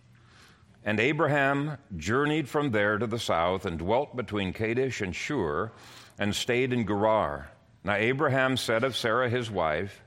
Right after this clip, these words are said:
'She is my sister.' And Abimelech, king of Gerar, sent and took Sarah.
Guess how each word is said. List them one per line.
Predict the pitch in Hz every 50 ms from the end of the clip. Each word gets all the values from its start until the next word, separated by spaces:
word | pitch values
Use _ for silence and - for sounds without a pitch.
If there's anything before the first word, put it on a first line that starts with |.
| _
'She | - - 107 104
is | 101 92
my | 92 104 110 123
sister.' | 113 - 101 85 - - 87 85 98 120 127 - - - - - - - - - - - - -
And | - 104 101
Abimelech, | 98 98 143 160 160 151 131 127 135 - -
king | - 120 117 120
of | 120 95
Gerar, | 92 107 104 107 120 127 110 95 92 101 113 127 123 104 - - - -
sent | - - 156 147 123 139 143 - - - - - - _ -
and | - 135 -
took | - 214 185 -
Sarah. | - - 101 82 69 -